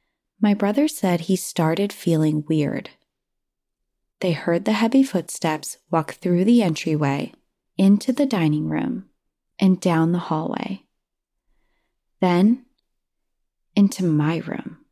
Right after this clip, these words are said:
which was directly above my brother's room. Both of my brothers said they suddenly felt a sinking feeling in their stomachs.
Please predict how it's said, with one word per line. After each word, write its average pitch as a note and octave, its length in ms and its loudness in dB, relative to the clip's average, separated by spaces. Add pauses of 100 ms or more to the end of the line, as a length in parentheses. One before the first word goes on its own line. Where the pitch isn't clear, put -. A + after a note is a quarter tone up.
(600)
which - 180 -2
was G3+ 180 0
directly F3+ 600 -2
above F3 520 -2
my E3 140 0
brother's D#3 500 -6
room. E3 300 -6 (1300)
Both F#3+ 260 0
of A#3 160 0
my B3+ 120 4
brothers F3 460 -2
said - 220 -6
they D#3+ 120 -2
suddenly F3+ 540 0
felt D#3+ 380 -6
a D#3+ 100 -6
sinking F#3 640 0
feeling D#3+ 480 0
in D3+ 200 0
their D3+ 120 -2
stomachs. - 800 -6